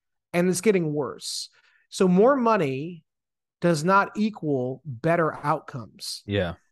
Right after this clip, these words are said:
Speaker 1: It's about leadership, accountability, and all that is, is part of the profit motive.
Speaker 2: Yeah, no,
Speaker 1: You
Speaker 2: it,
Speaker 1: know?
Speaker 2: absolutely. I'm a massive fan of it. Why am I doing a podcast today when I, you know,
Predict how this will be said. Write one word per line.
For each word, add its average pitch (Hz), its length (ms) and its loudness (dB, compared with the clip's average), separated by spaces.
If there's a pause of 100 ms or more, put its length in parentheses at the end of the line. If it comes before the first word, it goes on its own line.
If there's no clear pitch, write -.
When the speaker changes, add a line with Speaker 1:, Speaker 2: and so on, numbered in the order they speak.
(160)
Speaker 1:
It's 156 140 -10
about 165 240 0
leadership, 202 720 0
accountability, 151 1080 -6 (420)
and 156 100 -2
all 247 240 6
that 233 220 2
is, 185 300 0
is 170 160 -4
part 220 340 2
of 180 80 -2
the 165 60 -10
profit 160 400 -4
motive. 170 340 -4 (560)
Speaker 2:
Yeah, 92 220 -6
no, 117 220 0
Speaker 1:
You - 0 -
Speaker 2:
it, 98 160 0
Speaker 1:
know? - 20 -6
Speaker 2:
absolutely. 110 640 -4
I'm 101 240 -4
a 107 120 2
massive 107 440 -2
fan 82 240 -10
of 80 140 -14
it. 76 100 -12
Why 107 240 0
am 117 120 0
I 110 100 0
doing 110 220 -2
a 101 60 -4
podcast 110 600 -6
today 92 260 -8
when 92 160 -8
I, 90 180 -8 (200)
you 90 140 -8
know, 90 320 -6